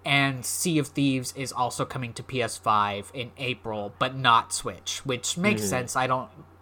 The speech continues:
Speaker 1: I don't know if the Switch could handle, you know, running something like Sea of Thieves
Speaker 2: Mm-hmm.
Speaker 1: a-, as well as a PlayStation, obviously. Now, something that I th-, was really surprised at in the Direct was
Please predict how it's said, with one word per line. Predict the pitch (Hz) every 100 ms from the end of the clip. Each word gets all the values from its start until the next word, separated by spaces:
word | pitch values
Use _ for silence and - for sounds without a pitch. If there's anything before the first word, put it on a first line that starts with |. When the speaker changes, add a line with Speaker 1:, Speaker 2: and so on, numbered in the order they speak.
| -
Speaker 1:
I | 139
don't | 131 131
know | 123
if | 120
the | 127
Switch | - 123 -
could | - 120
handle, | - 113 107 104 104 - - - - - 208
you | 147
know, | 123
running | 113 113 113
something | 123 117
like | 110 104
Sea | - 113
of | 104
Thieves | 123 107 104 117 - - - -
Speaker 2:
Mm-hmm. | 123 107 90 82 -
Speaker 1:
a-, | 120 95
as | 139 131 127 117
well | 110 101
as | 104 - -
a | 107 -
PlayStation, | - 107 98 98 - 107
obviously. | 104 98 - - - - - - - - - - - - - - - - -
Now, | 185 156 - - - - - - - - -
something | - 214 208 240
that | 208 180
I | 160 165 165
th-, | - - - - 175 165
was | 160 139
really | 156 170 165
surprised | 156 147 156 147 151 147
at | 143 -
in | 143 135
the | 127
Direct | 123 127 - - -
was | 123 123 123 123